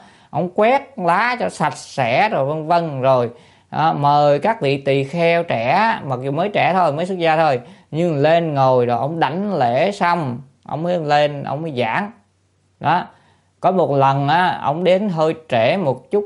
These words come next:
xíu, các vị tỳ kheo đã quét dọn sạch hết rồi, thì ông vô cùng sám hối, ông nói, "Con hôm nay con đến trễ, con không làm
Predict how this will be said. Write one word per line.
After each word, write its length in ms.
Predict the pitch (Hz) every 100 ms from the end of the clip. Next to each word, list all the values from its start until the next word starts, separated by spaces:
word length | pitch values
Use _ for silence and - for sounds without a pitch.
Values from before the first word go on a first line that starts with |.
| -
xíu, 300 | 202 233 233
các 160 | 202 196
vị 100 | 127
tỳ 160 | 127
kheo 360 | 131 - 165 160
đã 120 | 147
quét 360 | 165 220 240 240
dọn 260 | 117 131
sạch 320 | - 156 - 202
hết 80 |
rồi, 320 | 185 147 131 117
thì 80 |
ông 320 | 123 143 180 160
vô 240 | 190 202
cùng 220 | 143 127
sám 160 | 120 165
hối, 180 | 180 202
ông 120 | 180
nói, 120 | 175 180 _ _ _ -
"Con 240 | 156 160
hôm 180 | 165 160
nay 200 | 156 151
con 180 | 151 151
đến 180 | 165 165
trễ, 320 | 123 120 156
con 140 | 160 151
không 280 | 175 170
làm 220 | 151 127